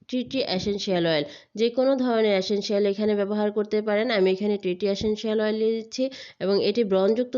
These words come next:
ত্বকের জন্য কিন্তু খুবই উপকার। চাইলে আপনি এখানে রোজমেরি এসেনশিয়াল অয়েল অথবা ল্যাভেন্ডার এসেনশিয়াল অয়েলও ব্যবহার করতে পারেন।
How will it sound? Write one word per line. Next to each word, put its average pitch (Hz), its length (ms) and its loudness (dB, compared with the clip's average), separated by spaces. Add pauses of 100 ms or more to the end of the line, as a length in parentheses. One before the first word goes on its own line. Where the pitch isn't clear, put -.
ত্বকের 196 260 0
জন্য 185 180 2 (100)
কিন্তু 202 180 0 (100)
খুবই 220 240 0
উপকার। 165 380 -2 (360)
চাইলে 208 260 2
আপনি 233 220 -2
এখানে 262 260 2
রোজমেরি 208 540 4
এসেনশিয়াল 226 460 0
অয়েল 233 160 0 (100)
অথবা 208 240 -2
ল্যাভেন্ডার 196 500 2
এসেনশিয়াল 185 480 -2
অয়েলও 175 320 0
ব্যবহার 196 260 -2
করতে 165 280 -6
পারেন। 160 280 0